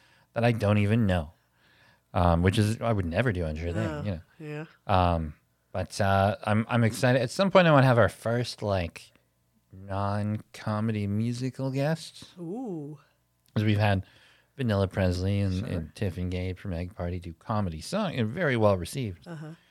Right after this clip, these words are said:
Speaker 1: Um, but I think it's a format where we could just be like, "Now here's some music," you know?
Speaker 2: Mm-hmm.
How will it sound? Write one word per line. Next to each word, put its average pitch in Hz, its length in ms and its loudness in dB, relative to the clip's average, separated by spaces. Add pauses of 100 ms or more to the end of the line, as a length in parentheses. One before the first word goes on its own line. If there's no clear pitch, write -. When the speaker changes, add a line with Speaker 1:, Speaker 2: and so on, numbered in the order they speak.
(340)
Speaker 1:
Um, 92 200 0
but 98 100 2
I 117 80 8
think 113 360 0
it's - 160 -4
a 107 80 2
format 107 400 0
where 90 160 0
we 90 100 -2
could 87 120 -8
just 85 140 -6
be 98 60 0
like, 95 160 0
"Now 92 220 -2
here's 120 260 0
some 147 240 0
music," 156 320 -2 (480)
you 107 140 -2
know? 104 280 0
Speaker 2:
Mm-hmm. 165 400 -8